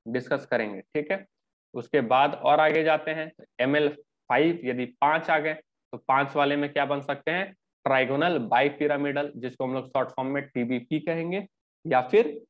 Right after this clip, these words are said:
या फिर क्या बनेगा आपका, हाँ, square pyramidal भी, अ, बन सकता है। तो यहाँ भी दो बनने के chances है coordination number फ़ाइव में।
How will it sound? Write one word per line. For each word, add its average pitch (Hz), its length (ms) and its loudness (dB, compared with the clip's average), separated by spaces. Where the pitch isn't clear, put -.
या 127 160 -2
फिर 156 200 -2
क्या 151 200 2
बनेगा 147 380 2
आपका, 143 300 0
हाँ, 120 200 -2
square 143 360 0
pyramidal 127 680 0
भी, 151 220 -2
अ, - 460 -4
बन 131 240 0
सकता 135 340 -4
है। 113 120 -8
तो - 140 -10
यहाँ 135 260 -2
भी 165 100 0
दो 151 160 2
बनने 147 280 2
के 143 120 -2
chances 127 480 -4
है 139 60 -8
coordination 123 520 -4
number 117 240 -6
फ़ाइव 143 420 -2
में। 143 180 -4